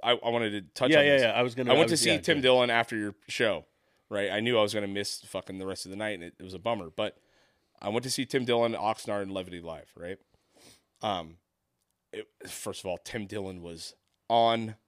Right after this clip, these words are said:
Speaker 1: fucking fire. <laughs> It was
Speaker 2: Yeah.
Speaker 1: like, dude, it was so insane. He was so go-, even Rosie,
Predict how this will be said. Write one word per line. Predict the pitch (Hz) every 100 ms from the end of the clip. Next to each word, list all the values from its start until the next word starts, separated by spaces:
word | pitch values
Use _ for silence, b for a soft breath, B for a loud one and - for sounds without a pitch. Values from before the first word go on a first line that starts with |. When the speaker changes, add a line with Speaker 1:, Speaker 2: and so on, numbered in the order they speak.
| _
Speaker 1:
fucking | - - - 98 - 98 87 85 _ _
fire. | - - - 82 76 131
<laughs> | - 539 523 -
It | 226
was |
Speaker 2:
Yeah. | 240 -
Speaker 1:
like, | 202 - B B B
dude, | - - 254 -
it | 254 220
was | -
so | - - - 185 170 202 202 B B B _
insane. | 185 175 - - 165 147 135
He | 151
was | 160 139
so | - - 151 160 175 180
go-, | 135 143 -
even | 208 240
Rosie, | 196 185 147 113 107